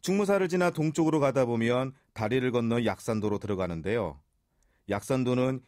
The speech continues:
약초가 많은 섬이라 하여 붙여진 이름입니다. 산문산을 중심으로 자라는 약초는 나라의 진상되기도 했고 지금은 이 약초를 먹고 자란 흑염소가 아주 유명합니다. 약산도는 여행지가 제법 많은데요.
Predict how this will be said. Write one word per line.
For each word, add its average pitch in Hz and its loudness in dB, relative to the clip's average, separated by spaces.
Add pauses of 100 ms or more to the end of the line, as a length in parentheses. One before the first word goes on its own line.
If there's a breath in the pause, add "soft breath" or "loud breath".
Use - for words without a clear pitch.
(160 soft breath)
약초가 160 0
많은 170 0
섬이라 156 2
하여 110 0
붙여진 101 -6
이름입니다. 87 -4 (920)
산문산을 151 0
중심으로 135 0
자라는 123 0
약초는 113 -2 (240 soft breath)
나라의 135 0
진상되기도 143 0
했고 87 -6 (460)
지금은 139 0
이 147 2
약초를 143 2
먹고 131 0
자란 120 0 (140 soft breath)
흑염소가 113 0
아주 101 -6
유명합니다. 98 -4 (1300)
약산도는 180 0
여행지가 143 2
제법 123 -2
많은데요. 95 -4